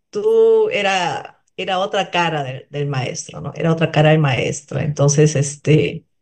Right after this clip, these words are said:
tantas enseñanzas de él y él siempre queriendo poner, eh, darle el lugar que merece y que tiene realmente la medicina interna, ¿no? Siempre, este,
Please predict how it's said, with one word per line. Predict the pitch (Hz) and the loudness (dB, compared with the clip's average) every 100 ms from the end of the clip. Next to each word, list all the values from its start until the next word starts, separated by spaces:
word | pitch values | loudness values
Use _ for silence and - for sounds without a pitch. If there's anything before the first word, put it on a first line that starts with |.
| _ _ _ | _ _ _
tantas | - 196 220 220 | 4 6 6 6
enseñanzas | 214 208 180 180 185 196 196 190 | 4 4 2 2 4 2 2 0
de | 170 180 | 2 2
él | 220 220 | 2 2
y | 226 | 4
él | 233 | 4
siempre | - 254 254 247 247 254 262 269 - - | 2 -2 0 0 0 2 0 -2 -14 -4
queriendo | 190 233 240 254 | 2 4 6 4
poner, | 220 208 208 226 233 233 240 196 | 2 0 2 2 2 2 -2 -4
eh, | 185 175 170 170 _ _ - | -2 -2 -2 -6 _ _ -4
darle | 214 220 233 247 247 | 0 2 4 2 4
el | 208 202 | 0 0
lugar | 196 196 226 233 254 - | -4 0 0 2 -2 -2
que | 208 | -4
merece | 180 175 190 196 196 220 | -2 -4 -4 -8 -2 -2
y | 214 | 0
que | 175 | -4
tiene | 160 208 202 180 165 | -6 -6 -2 0 0
realmente | 165 170 170 170 165 185 | 0 0 0 0 -2 -2
la | 170 | -2
medicina | 160 143 143 160 | -2 -2 -4 -2
interna, | 156 156 139 139 127 | -2 0 -2 -2 -4
¿no? | - - | -4 -8
Siempre, | - 208 196 180 175 175 175 175 175 175 | -10 -2 0 0 0 2 2 2 0 -2
este, | 165 - - 160 160 | -4 -6 -4 0 0